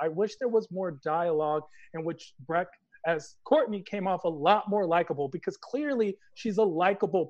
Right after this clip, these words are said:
person. There's something sweet about Breck on screen. There's something very nasty about Courtney's attitude.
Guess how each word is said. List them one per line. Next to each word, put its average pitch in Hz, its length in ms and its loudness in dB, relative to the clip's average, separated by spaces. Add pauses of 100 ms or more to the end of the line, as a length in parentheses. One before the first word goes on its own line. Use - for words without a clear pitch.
person. 175 520 -2 (300)
There's 185 200 2
something 262 300 -2
sweet 254 600 -6
about 190 400 2
Breck 214 280 4
on 165 180 -8
screen. 294 460 -4 (200)
There's 214 200 2
something 220 380 -2
very 196 240 4
nasty 196 560 -2
about 175 300 0
Courtney's 165 580 -6
attitude. 127 540 -6